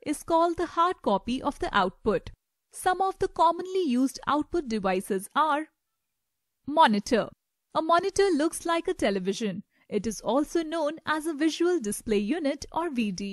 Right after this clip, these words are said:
U. The monitor shows the data that you input and its result, that is output, after the computer processes it. Speakers. Speakers are used to hear music, voice and sound on a computer.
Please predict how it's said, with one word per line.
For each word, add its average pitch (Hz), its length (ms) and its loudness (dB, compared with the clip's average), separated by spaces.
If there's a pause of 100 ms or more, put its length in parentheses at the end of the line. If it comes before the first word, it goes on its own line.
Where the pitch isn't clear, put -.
(120)
U. - 140 -4 (380)
The 339 100 -2
monitor 349 480 2
shows 330 400 -2
the 202 140 -2
data 233 540 -2
that 294 220 -2
you 320 140 -4
input 226 560 -2
and 311 180 -2
its 349 180 -6
result, 320 520 0 (100)
that 196 180 -2
is 196 200 -4
output, 233 600 2
after 349 380 4
the 233 160 2
computer 320 560 0
processes 214 680 -2
it. - 280 -4 (560)
Speakers. 208 800 -2 (340)
Speakers 349 640 2
are 190 200 0
used 277 460 2
to 320 100 2
hear 320 280 0
music, 302 580 -2 (240)
voice 302 540 0
and 208 220 -2
sound 302 460 -2
on 320 140 -4
a 349 60 -6
computer. 202 640 -2